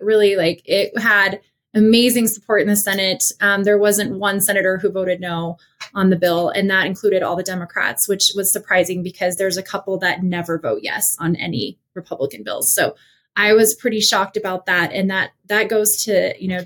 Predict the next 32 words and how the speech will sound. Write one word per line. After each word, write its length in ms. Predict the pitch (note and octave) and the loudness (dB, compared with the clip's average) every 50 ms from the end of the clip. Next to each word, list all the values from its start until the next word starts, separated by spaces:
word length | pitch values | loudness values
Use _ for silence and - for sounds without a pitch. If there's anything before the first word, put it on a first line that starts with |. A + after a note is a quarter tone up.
| _ _ - | _ _ -8
Senator 320 | - - G3+ F#3+ F3+ F3+ F3+ | -4 0 0 0 0 -2 -4
Johnson's 640 | F#3 F3+ F#3 F#3+ F#3 - F#3+ F#3 F3+ E3+ - - | -4 -4 -4 -4 -4 -4 -6 -6 -8 -4 -4 -6
good, 320 | - - F#3 F#3 F3 - - | -4 -2 -2 -2 -2 -2 0
good 160 | G#3 G3+ F3+ | 0 0 0
work 240 | F#3 F#3 F#3 F#3 - | 0 -4 -4 -4 -2
as 160 | F3+ F3+ F3+ | -4 -2 0
well, 260 | A#3 C#4+ C#4 C4 A#3+ A3 | 2 2 4 4 4 2
explaining 720 | G#3 - - - - G#3 G#3+ A3 A3 A3 A3 A3 G#3+ G3+ | 2 0 -2 -4 -4 -2 0 0 2 2 2 0 0 0
what 200 | G#3 G3 G3+ G3 | 0 -2 -2 -4
the 80 | G3+ | -8
bill 240 | F3 F#3+ F#3 F3+ E3+ | -2 -2 -2 -2 -2
does. 540 | E3 - A#3+ A#3+ A#3+ A#3+ A#3 A3 A3 A#3 - _ _ _ _ _ _ _ _ _ _ - | -2 -2 0 2 2 4 2 2 0 -2 -4 _ _ _ _ _ _ _ _ _ _ -2
And, 360 | G#3 G#3 G3+ G3 F#3+ G3 F#3+ F#3+ | 0 2 2 4 2 2 2 2
um, 300 | F#3+ F#3+ F3+ F3+ F3 C3+ | 0 -2 -2 -2 -2 -2
you 60 | F#3 | -4
know, 80 | - | -4
our 220 | - - G3 G3+ G3 | -2 0 0 2 4
work 220 | G#3 G#3 G3+ - | 2 2 0 0
too, 300 | - - - A3 G#3+ A3 A3 | -2 2 4 6 6 6 6
as 140 | G#3+ G3+ | 4 0
well, 340 | F#3+ G#3 G3+ G3 G3+ G#3+ G#3+ | 0 0 0 2 2 2 0
just, 240 | G#3 G#3 G3 - - - - | 0 -2 -2 -2 -4 -6 -4
and, 280 | G3 G3 F#3+ F3 - - - | -2 -2 -2 -2 -4 -6 -6
and 340 | F3 F3 F#3 F3 E3+ E3 _ _ _ _ - | -6 -4 -4 -4 -6 -8 _ _ _ _ 0
Caden 260 | - G#3 G#3 G#3 G#3 | 4 4 6 6 6
did 100 | G3+ G3+ | 4 2
a 60 | G#3 | 0
lot 180 | F#3+ G3+ F#3+ F#3 | 0 0 0 0
of 120 | F#3+ F3+ | 0 -2
work 240 | F3+ F#3+ F#3+ F#3 - F#3 | -2 -4 -6 -6 -6 -10
with 160 | F#3+ F#3+ - | -10 -8 -6
Libertas. 640 | F3+ F3 F3+ F3 F#3 F3+ - A3 G3 G3+ G3+ - | -4 -2 -2 -2 -2 -2 0 0 0 0 0 -4